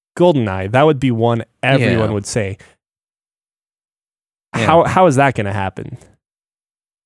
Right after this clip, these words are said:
Speaker 1: Like,
Speaker 2: It
Speaker 1: first, that, that wasn't a Nintendo developed game. It wasn't a Nintendo license, obviously. And they would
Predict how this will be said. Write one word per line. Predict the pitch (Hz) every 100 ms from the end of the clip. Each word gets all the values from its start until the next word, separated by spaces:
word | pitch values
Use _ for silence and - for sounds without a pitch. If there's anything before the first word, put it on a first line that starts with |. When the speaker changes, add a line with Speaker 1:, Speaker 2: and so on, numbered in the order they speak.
| _ _ _ _ _ _ _ _ _ _ _ _
Speaker 1:
Like, | 123 127
Speaker 2:
It |
Speaker 1:
first, | 165 156 -
that, | 143 156 143
that | 143 156
wasn't | 151 139 143 -
a | 123 120
Nintendo | 110 - 123 120 110 107
developed | 101 110 95 101 - - - _ _ -
game. | 117 104 110
It | - 107
wasn't | 107 107 104 -
a | 110
Nintendo | 98 107 - 117 110 107 98 98 104
license, | 107 110 - 101 98
obviously. | 95 - 101 - 113 110 - - _ _ _ _
And | 107 107 104 104
they | 113
would | 110